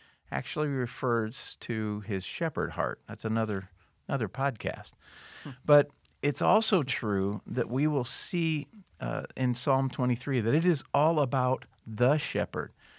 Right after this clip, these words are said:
Speaker 1: This is an incredible depiction of who the shepherd is and what he does. <clears throat> But the key to understanding Psalm twenty-three is that it's written from the perspective of a sheep. And therein kind of lies the challenge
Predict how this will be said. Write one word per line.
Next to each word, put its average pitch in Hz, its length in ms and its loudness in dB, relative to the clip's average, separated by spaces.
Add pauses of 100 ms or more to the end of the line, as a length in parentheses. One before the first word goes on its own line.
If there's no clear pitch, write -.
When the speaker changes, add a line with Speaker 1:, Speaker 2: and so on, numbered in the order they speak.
(300)
Speaker 1:
This 143 200 -2
is 214 120 0
an 170 120 6
incredible 151 720 2
depiction 110 760 -2
of 107 140 -2
who 190 260 0
the 143 120 2
shepherd 127 420 0
is 113 420 0
and 104 220 -2
what 101 180 0
he 104 120 -4
does. 113 580 -2 (580)
<clears throat> 147 240 -2
But 143 140 2
the 131 80 -2
key 165 480 0
to - 240 -4
understanding 131 640 0
Psalm 113 380 2
twenty-three 113 800 -2 (480)
is 117 140 -2
that 120 140 2
it's 110 160 -4
written 107 640 0 (100)
from 107 200 -2
the 104 60 -2
perspective 95 880 -2 (200)
of 90 100 -4
a 82 80 -6
sheep. - 460 -6 (920)
And 104 140 -2
therein 117 380 2
kind 107 260 -4
of 95 80 0
lies 104 320 2
the - 140 -10
challenge 98 760 -2